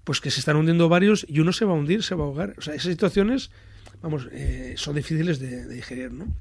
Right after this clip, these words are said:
Yo creo que han hecho una piel propia. Vengo a decir que mis compañeros han hecho una piel propia, porque si no, no se entiende, pues, el escaso nivel de bajas, ¿no? Lo digo así de claro. Yo me sorprende la resistencia de,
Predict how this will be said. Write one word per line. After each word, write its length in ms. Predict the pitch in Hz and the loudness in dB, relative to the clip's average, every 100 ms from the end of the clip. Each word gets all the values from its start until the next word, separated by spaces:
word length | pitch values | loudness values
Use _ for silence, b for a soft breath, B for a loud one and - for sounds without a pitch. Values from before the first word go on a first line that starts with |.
| - - - - - b b b b b - | -10 -20 -20 -20 -20 b b b b b 0
Yo 180 | 156 | 6
creo 120 | 170 190 | 8 10
que 60 | |
han 80 | 185 | 8
hecho 180 | 180 202 | 4 2
una 140 | 180 | 2
piel 400 | 160 160 180 180 | 4 4 4 2
propia. 600 | 135 151 156 147 135 127 - - | -2 -4 -2 -2 -4 -8 -16 -16
Vengo 340 | 127 123 135 | -12 -6 -6
a 20 | |
decir 200 | 139 139 | -4 -8
que 80 | 131 | -8
mis 140 | 131 | -8
compañeros 380 | - 127 135 143 | -8 -8 -6 -4
han 60 | 143 | -6
hecho 140 | 135 | -4
una 80 | 147 | -4
piel 140 | 147 | -4
propia, 360 | 135 143 175 196 B B B | -4 -2 -2 -2 B B B
porque 200 | - 156 | -6 -4
si 100 | 123 | 0
no, 100 | 143 | 4
no 100 | 160 | 4
se 100 | 175 | 4
entiende, 520 | 175 147 170 175 202 240 B B B B B B B B | 4 4 4 6 4 2 B B B B B B B B
pues, 140 | - 135 | -4 0
el 100 | 139 | 0
escaso 340 | 127 151 - | 0 -2 2
nivel 240 | 151 143 135 | 2 2 2
de 60 | |
bajas, 360 | 131 135 123 - | -2 -4 -10 -12
¿no? 160 | 139 - - - | -14 -14 -20 -12
Lo 120 | 127 | -4
digo 160 | 135 131 | -2 -2
así 160 | - | -2
de 80 | 131 | -4
claro. 340 | 131 131 - - - - - | -6 -8 -10 -20 -20 -20 -10
Yo 180 | 135 135 | -6 -2
me 80 | |
sorprende 840 | 131 135 123 143 143 156 165 156 131 | -2 -4 -4 -2 2 4 4 2 -2
la 100 | 143 | -8
resistencia 520 | 139 143 - 139 156 | -8 -8 -6 0 2
de, 420 | 151 143 139 127 | 2 2 -2 -6